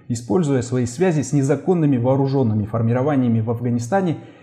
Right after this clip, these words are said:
и политически значимыми лицами, которые являются проводниками идей радикального ислама внутри самих стран.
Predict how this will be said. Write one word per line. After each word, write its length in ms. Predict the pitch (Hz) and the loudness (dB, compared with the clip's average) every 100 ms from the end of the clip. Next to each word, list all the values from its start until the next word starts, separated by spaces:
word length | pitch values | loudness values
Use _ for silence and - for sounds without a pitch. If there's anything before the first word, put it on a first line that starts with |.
| - | -4
и 80 | 185 | 0
политически 640 | 156 156 - 190 156 - | 2 2 0 -2 -2 -2
значимыми 560 | 120 151 147 123 117 120 | 2 2 2 2 2 4
лицами, 400 | 208 - 156 120 | 2 2 0 0
которые 380 | 123 123 170 | -2 0 2
являются 560 | 131 127 139 175 165 147 | 2 0 2 0 0 -4
проводниками 760 | - 135 135 143 160 165 131 123 | -4 -2 0 0 0 2 2 2
идей 400 | 120 127 147 - | 0 0 0 2
радикального 720 | 135 135 - 127 104 104 107 | -2 0 0 0 0 -2 -2
ислама 600 | - 180 185 127 - - | -2 0 0 -2 -8 -6
внутри 360 | 123 160 165 | -2 0 0
самих 440 | 165 - 156 131 - | -2 0 0 0 -2
стран. 400 | - 113 95 | -6 -4 -4